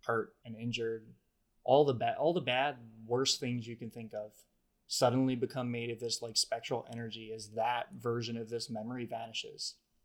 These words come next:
You remember that memory as it was. And you look down and you see the hole in your chest start to re-knit with this blue energy as it reseals itself up.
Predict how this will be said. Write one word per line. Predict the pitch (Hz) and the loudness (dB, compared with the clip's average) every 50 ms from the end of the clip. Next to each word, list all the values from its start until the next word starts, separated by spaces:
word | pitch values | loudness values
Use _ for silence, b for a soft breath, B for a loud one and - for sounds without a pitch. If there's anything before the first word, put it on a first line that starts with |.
| _ _ _ - | _ _ _ -2
You | 139 135 135 | 2 4 6
remember | 139 135 131 135 139 147 143 139 139 135 139 143 147 _ _ - | 6 8 6 6 2 2 -2 -6 -6 -8 -10 -14 -18 _ _ 0
that | 131 127 127 123 - _ - | 2 2 2 0 -2 _ -4
memory | 123 123 123 127 127 131 127 123 | -2 -2 -2 -2 -4 -4 -4 -2
as | 123 123 120 135 | -2 -2 -2 -4
it | 131 | -8
was. | 139 151 156 - - - - - _ _ _ _ _ _ _ - - _ _ _ _ _ _ _ - | -8 -10 -12 -12 -12 -14 -14 -14 _ _ _ _ _ _ _ -20 -20 _ _ _ _ _ _ _ 0
And | - 131 131 131 | 4 6 8 8
you | 127 131 131 | 8 8 8
look | 143 143 143 | 8 8 10
down | 156 147 139 139 131 | 10 8 8 8 6
and | 127 127 | 4 0
you | 127 127 | 0 0
see | 123 - - 131 | 0 0 2 0
the | 123 123 117 | 0 0 0
hole | 110 123 123 123 123 123 | -2 -2 -2 -2 -2 -4
in | 123 | -4
your | 120 120 120 | -4 -4 -4
chest | - - 113 113 127 135 - - - - | -4 -2 0 0 0 0 -2 -4 -4 -8
start | - - - 127 123 120 | -6 0 0 0 0 2
to | - 131 | -2 -4
re-knit | 113 107 117 120 120 120 120 120 113 - - | -2 -2 -4 -2 -2 -2 -4 -4 -6 -8 -10
with | 113 117 - | -12 -12 -10
this | 113 110 - | -8 -10 -10
blue | - - 117 120 117 117 | -8 -8 -6 -4 -4 -4
energy | 113 113 117 113 107 113 110 113 | -4 -4 -6 -10 -10 -10 -10 -10
as | 110 - 110 | -10 -12 -12
it | 107 107 - | -14 -10 -8
reseals | 117 113 110 - 123 113 110 107 113 | -8 -8 -6 -6 -6 -6 -8 -8 -8
itself | 117 110 - - 117 120 - | -12 -10 -8 -8 -8 -8 -6
up. | 139 147 - | -10 -10 -10